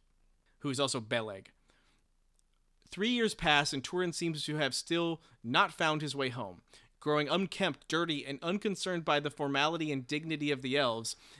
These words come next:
this disrespect comes to a head the night Turin visited Menengroth in search of Thingol,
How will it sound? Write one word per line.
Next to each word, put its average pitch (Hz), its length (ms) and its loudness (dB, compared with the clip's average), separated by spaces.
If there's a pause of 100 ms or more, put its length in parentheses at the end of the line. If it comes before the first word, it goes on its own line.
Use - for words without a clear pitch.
this 156 280 2
disrespect 170 720 -2
comes 160 280 0
to 151 140 -2
a 135 60 4
head 139 380 2 (240)
the 139 100 -2
night 147 240 2
Turin 208 400 0
visited 156 540 0 (220)
Menengroth 135 640 0
in 131 120 -2
search 165 260 -4
of 151 160 -8
Thingol, 131 400 -2